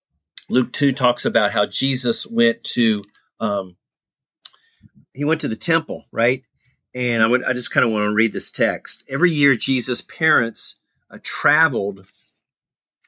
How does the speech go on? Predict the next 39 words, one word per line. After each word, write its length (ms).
uh, 220
to 100
the 60
Feast 320
of 80
Passover. 600
When 240
he 220
was 160
twelve, 720
they, 560
uh, 220
they 160
went 240
up 140
as 140
they 120
always 340
did 200
for 120
the 100
feast. 440
And 160
when 80
it 60
was 160
over, 340
they 200
left 280
for 120
home, 220
and 80
the 80
child 380
Jesus 380
stayed 280
behind 340
in 80
Jerusalem. 720